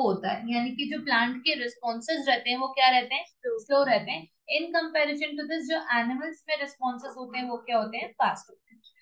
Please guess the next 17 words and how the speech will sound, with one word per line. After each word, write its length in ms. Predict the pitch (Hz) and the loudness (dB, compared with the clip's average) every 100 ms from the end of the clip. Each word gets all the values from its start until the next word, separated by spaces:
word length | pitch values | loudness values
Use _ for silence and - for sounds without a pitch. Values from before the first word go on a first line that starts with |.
| - _ | -20 _
दूसरी 340 | 262 294 294 370 | 0 0 2 0
बात, 300 | 262 294 294 | 2 0 0
plant 320 | 285 254 285 311 | -2 0 0 -4
के 140 | 339 | -6
अंदर 220 | 330 330 | -2 -2
जो 80 | 330 | -2
रिस्पॉन्सेज 600 | 302 285 269 233 302 294 | -4 -8 -10 -10 -10 -8
generate 320 | 269 254 277 262 | -8 -6 -6 -8
होते 180 | 247 | -10
हैं 80 | 294 | -6
वो 80 | 339 | -4
दो 160 | 339 233 | -4 -2
तरह 220 | 220 196 | 0 -2
के 160 | 196 | -2
होते 200 | 190 170 | -6 -4
हैं, 220 | 202 202 - _ | -6 -8 -16 _
एक 320 | 262 320 349 | 2 2 0